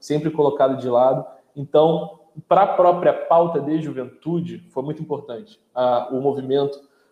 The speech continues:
né, partidário de juventudes. Não só do M D B, mas o M D B teve um papel muito importante nesse momento. Outros partidos também tiveram um grande trabalho.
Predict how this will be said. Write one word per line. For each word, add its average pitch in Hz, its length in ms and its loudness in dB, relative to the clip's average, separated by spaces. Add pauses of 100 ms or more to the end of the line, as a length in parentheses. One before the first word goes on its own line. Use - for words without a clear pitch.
(120)
né, 123 120 0
partidário 131 680 2
de 156 160 6
juventudes. 123 680 -4
Não 131 200 -4
só 160 140 -2
do 135 100 -2
M 131 100 -6
D 147 80 -4
B, 147 180 -2
mas 156 180 -2
o 143 40 -2
M 143 100 -4
D 139 80 0
B 135 120 -6
teve 143 120 -12
um 139 60 -8
papel 135 260 0
muito 135 160 -8
importante 139 540 -4
nesse 131 180 -10
momento. 120 460 -6
Outros 110 180 -8
partidos 139 540 0
também 127 260 -6
tiveram 127 460 -2 (340)
um 127 120 -4
grande 127 280 2
trabalho. 117 460 4